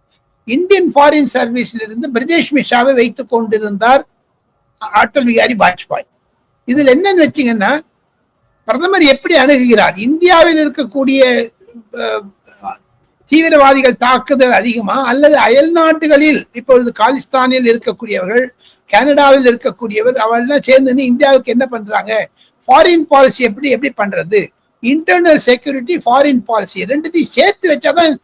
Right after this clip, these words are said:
நேஷனல் செக்யூரிட்டி. இருப்பினும் நரேந்திர மோடி மனதில் ஓடக்கூடிய மூன்று, நான்கு பெயர்கள்,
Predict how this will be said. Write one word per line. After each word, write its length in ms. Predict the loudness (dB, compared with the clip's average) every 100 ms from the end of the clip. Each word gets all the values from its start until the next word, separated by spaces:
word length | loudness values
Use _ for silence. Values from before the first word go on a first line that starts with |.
| _ _
நேஷனல் 440 | -4 -2 -2 -4
செக்யூரிட்டி. 420 | -4 -4 -8 -10 -2
இருப்பினும் 640 | -2 -2 -2 0 -2 -4 _ _ _ _ _ _ -2
நரேந்திர 480 | 2 2 2 2 4
மோடி 220 | 4 2
மனதில் 480 | 0 0 2 0 0
ஓடக்கூடிய 600 | 2 2 0 -4 -4 -2
மூன்று, 400 | -2 0 0 0
நான்கு 380 | -2 0 -2 -6
பெயர்கள், 480 | -4 -2 0 -2